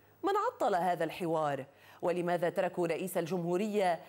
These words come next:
بصوت مبحوح وهو ينادي بالتلاقي؟ فإذا كانت النيات صادقة فلا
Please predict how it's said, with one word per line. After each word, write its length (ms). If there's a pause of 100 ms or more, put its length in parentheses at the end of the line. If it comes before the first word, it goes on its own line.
(160)
بصوت 500
مبحوح 680
وهو 300
ينادي 680 (260)
بالتلاقي؟ 720 (680)
فإذا 340
كانت 380
النيات 440
صادقة 760 (240)
فلا 300